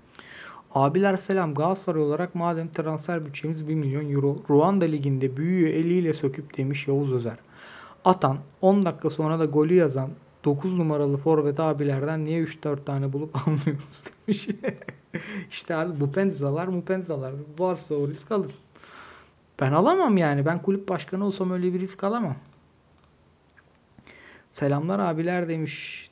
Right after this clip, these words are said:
Tolga the Ciğersiz One. "Galatasaray yönetiminin çözemediği ve bu yüzden elden kaçan transferlerden bir karayaz yapmak isteseniz alacağınız dörtlü kimlerdir?"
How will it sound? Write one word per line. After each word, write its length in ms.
Tolga 340
the 100
Ciğersiz 540
One. 140
"Galatasaray 500
yönetiminin 480
çözemediği 560
ve 140
bu 100
yüzden 260
elden 340
kaçan 300
transferlerden 800
bir 60
karayaz 440
yapmak 320
isteseniz 440
alacağınız 480
dörtlü 280
kimlerdir?" 480